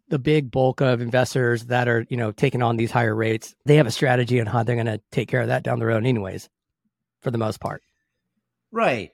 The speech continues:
Speaker 2: Right. I think they're just mainly worried about making sure that they can debt service the property now with the understanding that, you know, there's likely a much more opportune time to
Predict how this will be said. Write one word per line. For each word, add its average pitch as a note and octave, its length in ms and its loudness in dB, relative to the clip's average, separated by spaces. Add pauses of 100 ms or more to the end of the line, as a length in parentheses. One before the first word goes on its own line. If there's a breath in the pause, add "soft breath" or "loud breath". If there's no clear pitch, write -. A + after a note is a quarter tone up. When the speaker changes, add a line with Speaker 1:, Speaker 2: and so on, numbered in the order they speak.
(220)
Speaker 2:
Right. D3 300 -10
I B2+ 60 -8
think F#3 200 -4
they're D#3 240 -2
just D#3 300 -4
mainly D3+ 300 -4
worried C#3+ 300 -12
about A#2+ 440 -8
making C3 260 -8
sure B2+ 160 -12
that A#2+ 220 -8
they A2+ 100 -10
can G2+ 300 -12 (200)
debt A#2+ 240 -8
service G#2 340 -8
the - 60 -20
property A2 400 -4
now G2+ 540 -4
with A#2+ 160 -8
the A#2 80 -4
understanding G#2+ 640 -6
that, G2+ 380 -6 (260)
you G#2+ 80 -16
know, G2+ 140 -8
there's A2+ 200 -6
likely A#2 380 0
a G#2+ 60 -4
much G#2+ 320 -6
more G2+ 420 -8 (340)
opportune A#2 440 -6
time A2 340 -6
to G#2+ 440 -8